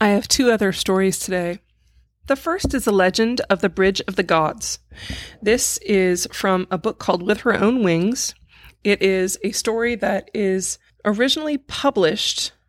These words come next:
in Myths and Legends of the Pacific Northwest in nineteen ten. And it is a, it, it's a native story. So this is a translation. Legend of the Bridge of the Gods. In the long ago, Tai Saheli,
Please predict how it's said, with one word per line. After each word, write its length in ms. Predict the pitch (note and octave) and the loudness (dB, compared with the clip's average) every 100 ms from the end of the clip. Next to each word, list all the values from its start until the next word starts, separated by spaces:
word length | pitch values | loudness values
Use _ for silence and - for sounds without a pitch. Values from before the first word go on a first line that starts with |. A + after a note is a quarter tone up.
| _ _ | _ _
in 340 | - G3 F#3+ F#3+ | -2 0 0 -2
Myths 380 | G3 A#3+ C4+ - | 0 0 0 -4
and 200 | - G3+ | 0 2
Legends 460 | F#3 F3+ G3 F#3+ G3 | 4 4 4 2 2
of 120 | F3 | -2
the 80 | B3 | 0
Pacific 420 | - - C4+ C4+ | 0 2 2 2
Northwest 760 | G3 G3+ - E3 - - - - - | 2 2 2 2 2 -6 -6 -6 0
in 140 | G3 | 2
nineteen 480 | F3+ F3 - F#3+ E3 | 2 -2 -6 -8 -6
ten. 220 | - - - _ - | -8 -12 -14 _ -4
And 120 | F#3+ | -2
it 100 | F3 | 0
is 120 | E3+ | 2
a, 160 | F3 - | 0 2
it, 160 | F3 E3+ | -2 -2
it's 180 | - | -4
a 60 | F#3 | -2
native 300 | F3 F3 - | 0 -2 -4
story. 400 | - - - G#3 _ _ _ | -10 -10 -12 -16 _ _ _
So 240 | - - E3+ | -2 2 2
this 220 | F#3 - | 2 2
is 180 | F3 E3 | 2 2
a 240 | F3+ E3 D#3+ | 0 0 -2
translation. 840 | - - F#3 E3+ F3 - F#3+ B3+ _ _ | -4 0 0 2 0 0 -4 -8 _ _
Legend 420 | G3+ G3 A3+ B3+ - | 0 2 2 0 -2
of 140 | G3+ | -2
the 80 | G3 | -2
Bridge 260 | - F#3 F#3+ | 0 0 0
of 80 | |
the 60 | G3+ | 0
Gods. 500 | F#3 E3 E3 D#3+ - - - _ _ _ _ _ _ _ _ _ | 2 2 2 -2 -10 -14 -20 _ _ _ _ _ _ _ _ _
In 120 | G#3+ | 2
the 80 | G#3+ | 4
long 280 | G3 F3+ A#3+ | 4 4 2
ago, 400 | A#3 F#3+ F3+ G3+ _ _ _ _ _ _ _ _ _ | 2 2 2 -2 _ _ _ _ _ _ _ _ _
Tai 220 | - G#3+ | -2 0
Saheli, 720 | G#3 A3 - A3+ G#3 F3 E3+ | 2 0 0 2 2 2 -2